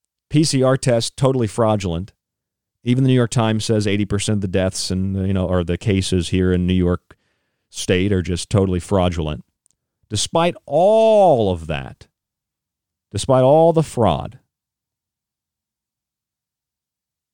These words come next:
people are being told, if you do what you're told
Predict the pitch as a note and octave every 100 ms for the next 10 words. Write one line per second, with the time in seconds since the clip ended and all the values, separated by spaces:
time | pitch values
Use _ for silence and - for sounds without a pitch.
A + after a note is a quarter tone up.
0 | _ _ _ _ _ _ _ _ _ _
1 | _ _ _ _ B2 B2 A2+ G#2+ G#2 G#2
2 | A#2+ G#2+ G2+ F#2+ G#2 G2+ F#2+ E2+ A2+ A2+
3 | G#2 G2 - F3+ G#2 D2+ E2